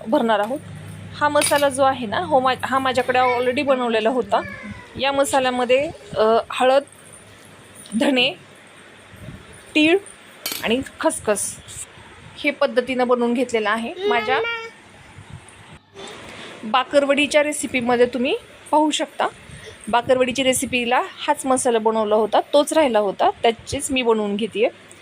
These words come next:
हे थोडं थोडं सारण आपण एक मोदकाच्या पाऱ्या करून त्याच्यामध्ये हे सारण भरून घ्यायचं आहे. अशा पद्धतीचे मोदक बनवून घ्यायचेत. एक पॅनमध्ये तेल गरम करायला ठेवायचे.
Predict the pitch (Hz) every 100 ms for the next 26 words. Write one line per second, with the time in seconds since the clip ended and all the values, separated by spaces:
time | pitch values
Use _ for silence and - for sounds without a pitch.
0 | - - - - - 294 320 302 311 311
1 | 320 320 277 269 262 294 370 - - 233
2 | - 254 262 - 269 285 285 269 247 -
3 | 262 294 480 - - 226 240 240 226 277
4 | 269 254 240 240 254 240 240 233 - 196
5 | 208 381 - 381 415 466 508 - - -
6 | 233 269 254 240 214 226 285 466 - 262
7 | 226 294 - - 254 247 226 214 196 185
8 | - - - - - - - - - -
9 | - - - - - - - - 277 285
10 | 277 294 427 - 277 269 254 247 254 240
11 | 220 208 208 220 285 - 247 202 190 -